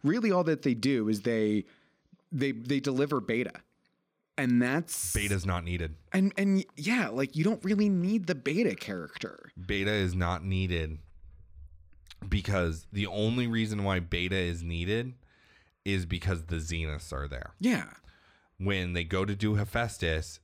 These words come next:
Speaker 2: they set up a secondary processor so that Aloy and Beta both can use the Omega clearance, right?
Speaker 1: Mm-hmm.
Speaker 2: To double the processing power to try and take over Hephaestus.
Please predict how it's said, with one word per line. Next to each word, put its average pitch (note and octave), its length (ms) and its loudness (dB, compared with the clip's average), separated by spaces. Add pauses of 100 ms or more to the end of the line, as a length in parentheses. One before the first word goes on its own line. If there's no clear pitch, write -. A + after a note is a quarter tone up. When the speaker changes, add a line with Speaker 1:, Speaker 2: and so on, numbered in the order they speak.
Speaker 2:
they F2 120 -2
set F#2 220 0
up F2 140 0
a - 20 0
secondary G2 640 -2
processor F#2+ 680 -2
so D#2+ 360 -6
that D#2+ 360 -6
Aloy F#2 440 -2
and G2+ 100 -4
Beta F#2 300 0
both F2 340 -2
can F#2 200 -4
use F#2 300 -4
the F#2 140 -2
Omega F#2 400 -2
clearance, D#2 800 -8 (220)
right? F2+ 280 0
Speaker 1:
Mm-hmm. C3 440 4 (400)
Speaker 2:
To E2+ 480 -2 (180)
double G#2 320 2
the G#2 100 0
processing G#2+ 640 0
power F#2 300 0
to E2 100 -6
try F2 300 -4
and F2 160 -2
take E2+ 220 -6
over D#2 240 -4
Hephaestus. - 840 -8